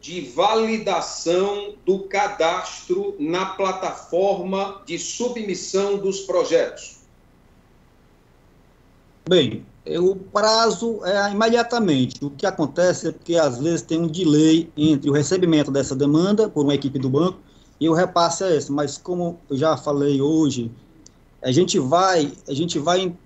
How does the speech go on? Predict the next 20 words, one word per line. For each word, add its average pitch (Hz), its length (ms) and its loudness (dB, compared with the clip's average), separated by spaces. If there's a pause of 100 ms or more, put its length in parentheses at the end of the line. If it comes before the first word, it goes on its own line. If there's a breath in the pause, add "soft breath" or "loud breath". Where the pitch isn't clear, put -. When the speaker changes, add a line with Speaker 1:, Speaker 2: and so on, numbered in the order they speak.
(140)
Speaker 2:
ter 160 160 -2
uma 156 260 2
interlocução 151 580 0
com 143 100 -4
essa 135 160 -2
unidade, 139 380 2
de 160 80 2
modo 165 260 2
que, - 120 -6
assim 190 320 -4
que 214 160 -6
chegue 180 560 0
essa 151 200 -4
demanda, 143 300 4
já 151 120 2
seja 170 200 0
repassada 160 480 -2
à 160 40 0
nossa 165 260 0
equipe. 139 360 -2